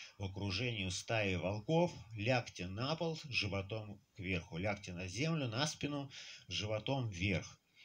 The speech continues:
И ни один волк к вам не прикоснётся, потому что эта поза означает "я сдаюсь".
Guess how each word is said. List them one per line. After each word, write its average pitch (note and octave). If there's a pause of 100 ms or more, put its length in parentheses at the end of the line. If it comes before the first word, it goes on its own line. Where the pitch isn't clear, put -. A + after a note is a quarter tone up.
И A2
ни B2
один G#2
волк C#3+
к -
вам F#2
не G#2
прикоснётся, D#2+
потому E2
что F2+
эта C#3
поза D#3+
означает A#2+
"я G2+
сдаюсь". E2+